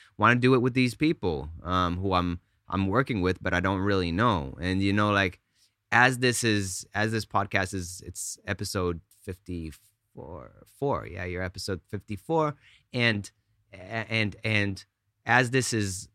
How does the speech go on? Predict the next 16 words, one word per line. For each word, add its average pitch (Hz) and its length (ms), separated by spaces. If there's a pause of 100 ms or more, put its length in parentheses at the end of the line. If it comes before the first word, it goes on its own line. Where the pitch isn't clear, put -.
uh, 101 220
um, 92 480 (420)
progressing, 101 840
I 107 80
feel 117 400
like 90 460 (360)
this 107 320
is, 98 540 (160)
there's 107 380
more 117 460
and 104 260
more 104 640 (340)
of 107 100
this 104 180
feeling 92 680
of 95 380